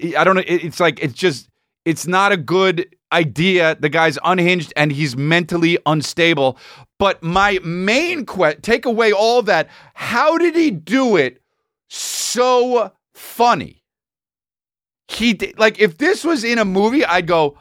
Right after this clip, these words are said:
"Oh, guy should be best actor along with Javier Bardem in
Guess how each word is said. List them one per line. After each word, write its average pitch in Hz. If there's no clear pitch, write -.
"Oh, 208
guy 107
should 92
be 98
best 95
actor 120
along 131
with 131
Javier 131
Bardem 139
in 147